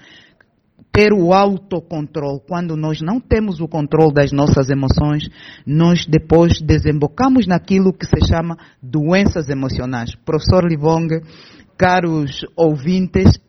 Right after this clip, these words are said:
estas doenças emocionais, eu desafio aqui a resiliência angolana para ser um outro tema, para não ultrapassarmos, se já não ultrapassei, os padrões daquilo que é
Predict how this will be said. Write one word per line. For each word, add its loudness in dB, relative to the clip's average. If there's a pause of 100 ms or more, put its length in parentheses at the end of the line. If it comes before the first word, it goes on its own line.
estas 2
doenças -6
emocionais, -6 (580)
eu 2
desafio 0
aqui -2 (100)
a 0
resiliência 2
angolana 0
para 2 (100)
ser 2
um -2
outro 0
tema, 0 (480)
para 2
não 0
ultrapassarmos, 0
se 6
já 2
não -2
ultrapassei, -2
os -10 (100)
padrões -4 (420)
daquilo 0
que 4
é 4